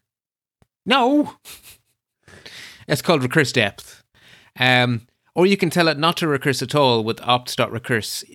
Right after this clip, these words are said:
to false. But again, it's fine. Le-, it's fine. Um, the only reason you might say don't recurse is if you know that there's, that it's a flat structure and you don't want it to go any deeper, but you definitely don't want it to go deeper than ten.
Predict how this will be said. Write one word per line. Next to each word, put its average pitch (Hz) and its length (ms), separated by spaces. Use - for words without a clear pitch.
to 127 100
false. - 720
But 151 240
again, 151 560
it's - 220
fine. 123 320
Le-, 143 120
it's 127 220
fine. 98 240
Um, 110 220
the 117 100
only 196 160
reason 202 260
you 156 100
might 156 260
say 139 160
don't 143 280
recurse 139 440
is 131 160
if 131 140
you 131 80
know 131 400
that 120 100
there's, - 300
that 120 120
it's 107 140
a 117 40
flat - 300
structure 127 400
and 123 100
you 110 60
don't 107 320
want 117 220
it 127 80
to 117 80
go 117 80
any 113 140
deeper, 117 340
but 127 260
you 147 60
definitely 196 300
don't 120 200
want 107 160
it 101 40
to 101 60
go 104 100
deeper 107 280
than 98 160
ten. 131 380